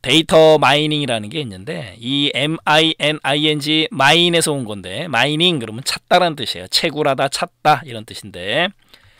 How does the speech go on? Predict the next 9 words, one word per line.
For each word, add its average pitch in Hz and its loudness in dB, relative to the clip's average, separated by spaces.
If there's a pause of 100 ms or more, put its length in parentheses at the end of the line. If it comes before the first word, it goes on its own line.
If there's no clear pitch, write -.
(360)
대량의 170 2
데이터 156 2
안에서, 110 -4 (160)
대량의 110 -8
데이터 104 -10
안에서 110 -6
일정한 143 0
패턴을 156 -4
찾고 - -6